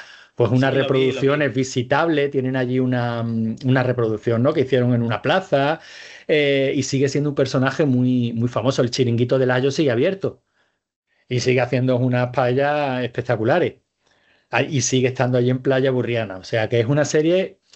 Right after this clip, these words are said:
Speaker 1: muy especial. Pero aparte de la producción y del cariño que se le pueda tener porque se rodó aquí en Málaga o en Nerja, es que yo creo que es una serie que funciona a muchos niveles, Javi, que no es solo una serie para chavales, sino que trata
Speaker 2: Uy,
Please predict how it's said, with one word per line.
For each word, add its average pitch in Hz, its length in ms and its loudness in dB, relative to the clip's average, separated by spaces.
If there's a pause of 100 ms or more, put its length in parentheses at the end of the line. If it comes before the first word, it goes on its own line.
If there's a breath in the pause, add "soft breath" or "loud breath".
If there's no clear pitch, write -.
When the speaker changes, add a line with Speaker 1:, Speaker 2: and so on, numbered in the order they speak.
(600 soft breath)
Speaker 1:
muy 175 240 4
especial. 143 480 -2 (260)
Pero 135 220 2
aparte 143 480 0
de 202 160 0
la 175 240 0
producción 160 640 0
y 127 60 4
del 120 120 0
cariño 127 360 0
que 151 80 2
se - 100 0
le 135 80 2
pueda 135 240 0
tener 139 300 0
porque 110 380 -2
se - 180 -4
rodó 107 240 0
aquí 123 240 2
en 123 160 4
Málaga 127 640 2
o 107 100 -6
en 104 100 -2
Nerja, 139 420 0 (760 soft breath)
es 151 140 2
que 196 160 2
yo 196 100 2
creo 196 160 0
que 196 60 0
es 170 80 0
una 175 120 -4
serie 185 380 0 (560)
que 151 160 0
funciona 151 400 0
a 185 40 0
muchos 170 240 -2
niveles, 147 440 0
Javi, 147 420 -2
que 123 320 2
no 147 160 2
es 185 140 0
solo 175 340 0
una 160 280 -2
serie 165 300 0
para 156 280 0
chavales, 110 460 -2
sino 113 240 -4
que 120 100 2
trata 160 560 2
Speaker 2:
Uy, 190 160 -2